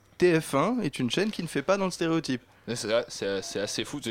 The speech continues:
Speaker 1: Bravo.
Speaker 2: parlait tout à l'heure de stéréotypes sur les journalistes, on vient d'en
Speaker 1: Oui.
Speaker 2: briser un,
Speaker 1: Ah oui,
Speaker 2: un
Speaker 1: ah, c'est,
Speaker 2: nouveau.
Speaker 1: c'est beau. Radio Campus, briseur de tabou. Euh, on a parlé de la télévision, moi je voulais poser une autre question. À deux reprises, en deux mille huit et en deux mille treize, il n'y a pas eu de récompense pour le travail de presse, euh, écrite sur le web,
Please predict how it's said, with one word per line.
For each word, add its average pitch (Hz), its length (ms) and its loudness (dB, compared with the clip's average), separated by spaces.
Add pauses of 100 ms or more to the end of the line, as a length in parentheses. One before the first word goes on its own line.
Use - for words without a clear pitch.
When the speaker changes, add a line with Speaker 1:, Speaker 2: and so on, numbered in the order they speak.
Speaker 1:
Bravo. 110 120 0
Speaker 2:
parlait 131 220 4
tout 135 40 0
à 135 60 4
l'heure 135 120 6
de 113 80 2
stéréotypes 127 440 -2
sur 120 100 -2
les 110 60 0
journalistes, 110 420 0
on 117 40 0
vient 107 120 0
d'en 104 100 4
Speaker 1:
Oui. - 40 4
Speaker 2:
briser 117 300 0
un, 110 240 4
Speaker 1:
Ah 143 80 4
oui, 147 200 6
Speaker 2:
un 151 40 4
Speaker 1:
ah, 120 80 6
c'est, 135 160 4
Speaker 2:
nouveau. 202 120 4
Speaker 1:
c'est 147 80 2
beau. 175 220 4 (320)
Radio 110 240 2
Campus, 113 300 -2
briseur 117 280 2
de 113 80 0
tabou. 107 300 0 (440)
Euh, 135 180 8
on 147 100 4
a 147 60 8
parlé 170 200 6
de 165 60 0
la 151 80 4
télévision, 135 460 2
moi 127 80 4
je 117 60 -2
voulais 127 140 2
poser 127 240 0
une 120 160 2
autre 151 140 2
question. 143 420 0
À 120 60 4
deux 135 140 2
reprises, 165 400 2
en 120 80 4
deux 127 140 0
mille 139 180 0
huit 160 180 -2
et - 20 2
en 120 120 4
deux 120 100 2
mille 120 140 2
treize, 190 240 0
il 131 80 0
n'y 120 100 4
a 120 60 4
pas 175 160 2
eu 202 80 0
de 143 80 2
récompense 180 680 0
pour 127 220 0
le 113 100 4
travail 147 320 0
de 123 140 0
presse, - 420 -6
euh, 113 140 2
écrite - 280 -6
sur - 280 0
le 143 80 2
web, 117 240 2